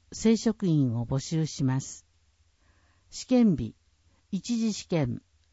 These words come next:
教養試験、作文は十一月六日。二次試験、面接は十一月二十七日、二十八日。三次試験、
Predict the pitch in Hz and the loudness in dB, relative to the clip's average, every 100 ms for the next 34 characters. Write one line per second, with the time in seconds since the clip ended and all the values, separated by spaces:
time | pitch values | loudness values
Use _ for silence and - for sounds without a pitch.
0 | - 240 233 220 202 202 - 175 151 117 | -2 4 6 6 2 -2 -4 -2 0 -2
1 | - - - 139 214 180 180 165 147 - | -8 -10 -8 -4 -2 0 2 2 0 -4
2 | _ _ - 175 214 214 196 - 165 165 | _ _ -10 -2 2 2 -2 -2 -2 -2
3 | - 139 147 - 127 - _ _ _ _ | 0 0 0 -2 -14 -14 _ _ _ _
4 | _ _ _ _ 208 214 214 226 - 185 | _ _ _ _ 2 2 2 -4 -6 0
5 | 151 120 - - 180 196 - 190 - 170 | 0 0 -6 0 4 4 2 -2 -2 -2
6 | 156 - _ _ - 190 226 226 202 - | -2 -4 _ _ -10 -2 2 2 0 -4
7 | 180 180 - 170 151 - 214 208 170 135 | -2 -2 -2 -8 -8 0 2 4 2 -2
8 | 127 - - 180 170 151 - 139 - _ | -2 -8 -8 -2 0 0 -4 -8 -8 _
9 | 220 226 175 143 120 127 - 170 170 160 | 2 2 2 -2 -2 -4 -6 -2 0 -2
10 | - 143 - _ _ _ _ _ _ _ | -4 -6 -8 _ _ _ _ _ _ _
11 | _ - 226 233 208 214 - 190 147 120 | _ -2 4 4 2 -2 -2 0 0 0